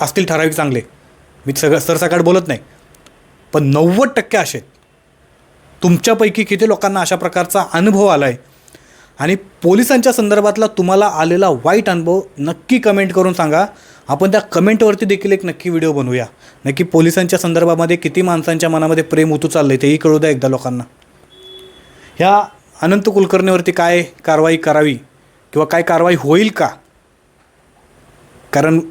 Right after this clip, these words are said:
अनंत कुलकर्णी आहेत ते, अनंत आहेत ते, कुलकर्णी आहेत ते, त्याच्यामुळं कारवाई होईल का नाही ह्याच्यावरती देखील प्रश्नचिन्ह आहे. पण काय कारवाई व्हायला पाहिजे, त्यांना पदावरती राहण्याचा अधिकार आहे का, तुमचं म्हणणं काय ते कमेंट करून नक्की सांगा.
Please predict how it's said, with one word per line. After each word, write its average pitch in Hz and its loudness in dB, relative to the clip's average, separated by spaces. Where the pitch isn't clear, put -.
अनंत 208 2
कुलकर्णी 185 0
आहेत 160 -4
ते, 156 2
अनंत 208 0
आहेत 170 -2
ते, 139 -2
कुलकर्णी 196 0
आहेत 156 -4
ते, 139 0
त्याच्यामुळं 165 0
कारवाई 180 2
होईल 175 0
का 208 0
नाही 208 0
ह्याच्यावरती 185 -2
देखील 202 -6
प्रश्नचिन्ह 190 -4
आहे. 170 0
पण 180 -2
काय 175 -2
कारवाई 196 2
व्हायला 170 2
पाहिजे, 147 -2
त्यांना 170 0
पदावरती 180 0
राहण्याचा 170 0
अधिकार 160 0
आहे 147 0
का, 190 0
तुमचं 165 0
म्हणणं 190 0
काय 185 0
ते 180 -2
कमेंट 170 -2
करून 160 0
नक्की 156 -4
सांगा. 180 0